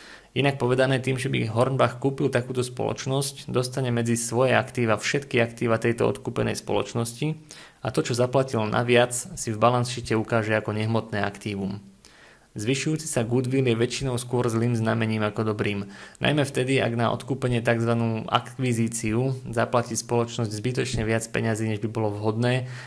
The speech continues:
respektíve zaplatí viac, ako vo výsledku dostane. V položke ostatné nehmotné aktíva potom nájdeme všetko, čoho sa nevieme fyzicky dotknúť. Väčšinou teda rôzne patenty, obchodné značky, copyrighty, logá a tak ďalej.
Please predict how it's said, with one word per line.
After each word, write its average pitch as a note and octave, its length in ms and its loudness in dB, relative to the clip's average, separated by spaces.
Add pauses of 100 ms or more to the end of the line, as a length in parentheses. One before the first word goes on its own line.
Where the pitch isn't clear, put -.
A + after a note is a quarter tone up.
(120)
respektíve B2+ 560 0
zaplatí A#2 400 0
viac, A2+ 320 0 (240)
ako A2 320 -4
vo A2 80 2
výsledku A2+ 400 -2
dostane. G#2+ 560 -4 (600)
V - 160 -4
položke D3 320 0
ostatné C#3 400 -4
nehmotné B2+ 480 0
aktíva C3 400 0
potom B2+ 240 -2
nájdeme A#2+ 320 0
všetko, B2+ 480 -4
čoho B2+ 160 0
sa B2 160 0
nevieme A#2 400 0
fyzicky A#2+ 400 -2
dotknúť. G#2+ 560 -4 (320)
Väčšinou B2 400 0
teda A#2 240 2
rôzne A2+ 320 -2
patenty, A#2+ 720 -2
obchodné A2+ 480 -2
značky, G#2+ 480 -4
copyrighty, A2 720 0
logá A2 400 4
a G#2 80 0
tak G#2+ 160 -4
ďalej. G2+ 400 -2